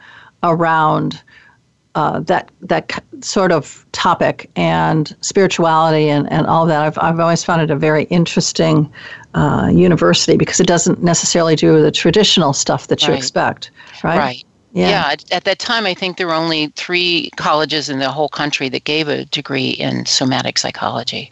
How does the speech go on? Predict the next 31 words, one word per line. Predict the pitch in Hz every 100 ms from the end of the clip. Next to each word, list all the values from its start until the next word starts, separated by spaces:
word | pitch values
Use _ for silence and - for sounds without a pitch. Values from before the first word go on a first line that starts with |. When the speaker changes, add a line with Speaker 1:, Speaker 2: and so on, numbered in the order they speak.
| -
Speaker 1:
Fantastic. | - - - 175 208 190 151 185 - - - -
So | - 247
how | - - 294
did | 381 370
you | 311
discover | 262 - - 226 226 226 220 214 214 - - - -
emotional | 196 202 196 208
intelligence? | 170 - - 247 190 - 156 - - - - - - - - - _ _ _ _ _ -
Speaker 2:
Well, | - 226 214
in | 254 269 294
this, | 277 - - -
in | 220 214 208
this | 196 196 185 -
process | - - 214 233 233 196 -
of | 160
teaching | - 196 - 180 160
my | 143 147
class, | - - - 202 185 123 120 196 - - -
Speaker 1:
Mm-hmm. | 185 185 190 -
Speaker 2:
uh, | 175 160 151 147 -
I | 180 165
took | - - 262
things | - 208 190
that | 175
I | 165
had | 175 170
learned | 156 151 151 143 160
and | 180
put | - 196
them | 196 170
together | - 156 151 160 139 - -